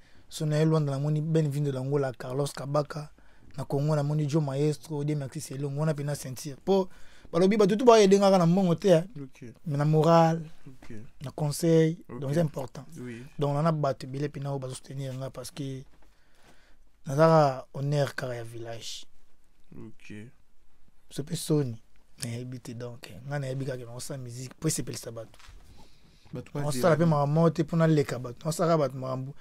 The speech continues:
Speaker 1: Moni, musique oyo tosala oyo, eza eloko moko boye, eza esprit.
Speaker 2: Mm.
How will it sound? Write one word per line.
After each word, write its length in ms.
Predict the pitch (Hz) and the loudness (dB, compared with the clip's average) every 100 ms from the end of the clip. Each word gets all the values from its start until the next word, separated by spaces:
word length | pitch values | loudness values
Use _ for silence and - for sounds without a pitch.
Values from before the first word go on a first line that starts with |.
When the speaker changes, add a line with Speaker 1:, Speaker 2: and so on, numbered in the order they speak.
| - - - | -18 -18 -4
Speaker 1:
Moni, 380 | 185 254 262 247 - - - - - - - - | 4 6 6 6 0 -14 -14 -16 -16 -20 -18 -8
musique 220 | 143 160 220 | 0 2 4
oyo 60 | |
tosala 360 | 185 170 180 143 | 4 6 6 6
oyo, 380 | 156 151 135 135 | 4 2 2 -4
eza 140 | - 156 | -4 0
eloko 160 | 165 151 | 2 2
moko 200 | 156 147 | 0 -4
boye, 280 | 131 127 151 _ | -6 -10 -14 _
eza 120 | - 143 | -4 -2
esprit. 400 | - - 143 - - - - | -2 -6 -8 -8 -12 -16 -18
Speaker 2:
Mm. 60 | - | -18